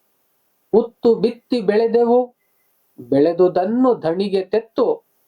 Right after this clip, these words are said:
ದೀನರಾಗಿ ಉಳಿದೆವು. ನಮ್ಮ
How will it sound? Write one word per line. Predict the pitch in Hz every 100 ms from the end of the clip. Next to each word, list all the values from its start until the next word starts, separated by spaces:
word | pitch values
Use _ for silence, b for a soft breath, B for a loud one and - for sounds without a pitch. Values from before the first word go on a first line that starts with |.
| _ 123
ದೀನರಾಗಿ | 110 147 277 226 165 143 131 127 135
ಉಳಿದೆವು. | 123 127 123 131 127 120 - _ _ _ _ _ -
ನಮ್ಮ | 160 185 202